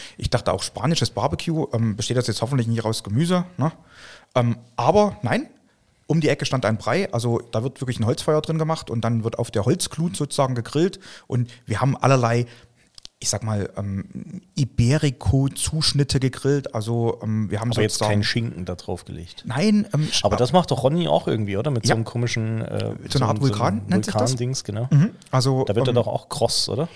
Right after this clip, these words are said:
Speaker 1: Nee, nicht kross, sondern nur leicht erwärmt.
Speaker 2: Ah, nur
Speaker 1: Äh,
Speaker 2: leicht
Speaker 1: weil da
Speaker 2: erwärmt.
Speaker 1: sozusagen andere Aromen wirklich rausgekitzelt werden
Speaker 2: Wo
Speaker 1: aus
Speaker 2: haben wir
Speaker 1: dem
Speaker 2: das denn
Speaker 1: Schinken.
Speaker 2: mal kross gegessen? Weiß ich nicht. Irgendeiner hat das mal gemacht. Das war jetzt nämlich
Speaker 1: Ja.
Speaker 2: ernsthaft, also mein Fall jetzt nicht, wenn er so
Speaker 1: Nee.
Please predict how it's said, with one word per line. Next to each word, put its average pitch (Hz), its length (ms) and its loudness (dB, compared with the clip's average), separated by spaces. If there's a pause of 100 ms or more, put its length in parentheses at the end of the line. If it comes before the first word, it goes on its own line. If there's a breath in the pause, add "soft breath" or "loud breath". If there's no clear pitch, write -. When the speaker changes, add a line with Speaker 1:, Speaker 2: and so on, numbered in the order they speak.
(180 loud breath)
Speaker 1:
Nee, 185 260 0
nicht - 180 2
kross, - 240 0
sondern 160 200 0
nur 170 120 0
leicht 143 260 -2
erwärmt. 117 400 0
Speaker 2:
Ah, 110 40 2
nur 117 180 4
Speaker 1:
Äh, 127 100 6
Speaker 2:
leicht 120 100 2
Speaker 1:
weil 123 100 2
da 147 100 2
Speaker 2:
erwärmt. 131 100 2
Speaker 1:
sozusagen 135 320 2
andere 143 320 4
Aromen 151 360 4
wirklich 170 200 0
rausgekitzelt - 560 0
werden 175 160 2
Speaker 2:
Wo - 20 2
Speaker 1:
aus 156 60 2
Speaker 2:
haben 143 80 2
wir 143 60 4
Speaker 1:
dem - 20 2
Speaker 2:
das - 80 2
denn 180 80 0
Speaker 1:
Schinken. 190 120 0
Speaker 2:
mal 202 100 0
kross - 280 -4
gegessen? 87 420 -8
Weiß 98 160 -8
ich 110 80 -8
nicht. 85 160 -12
Irgendeiner 104 340 -4
hat 101 120 -2
das 101 100 -4
mal 104 140 -2
gemacht. 107 360 -6
Das - 120 -4
war 107 120 8
jetzt 120 220 2
nämlich 120 280 0
Speaker 1:
Ja. - 80 -20
Speaker 2:
ernsthaft, 117 460 -4
also 98 120 -4
mein 101 280 0
Fall 110 300 -4
jetzt 107 180 -4
nicht, 131 180 -6
wenn 104 120 -6
er 95 80 -8
so 123 100 -2
Speaker 1:
Nee. 196 100 -2